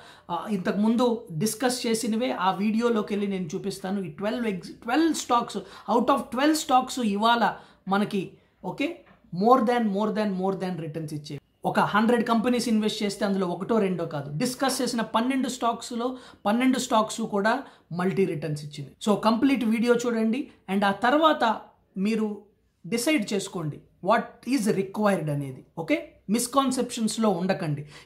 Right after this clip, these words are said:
ఇప్పటి వరకు మన ఛానల్లో నేను ఈ మైక్రో క్యాప్స్ గురించి డిస్కస్ చేయలేదు because this is a niche segment. ఓకే, so ఇది కేవలం,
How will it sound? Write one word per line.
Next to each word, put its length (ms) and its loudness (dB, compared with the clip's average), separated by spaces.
ఇప్పటి 300 0
వరకు 260 0
మన 200 4
ఛానల్లో 480 0
నేను 240 0
ఈ 100 0
మైక్రో 400 2
క్యాప్స్ 360 -2
గురించి 320 -2
డిస్కస్ 480 -8
చేయలేదు 340 -6
because 240 2
this 220 0
is 140 0
a 20 2
niche 440 2
segment. 360 -2
ఓకే, 260 -2
so 80 4
ఇది 480 2
కేవలం, 500 2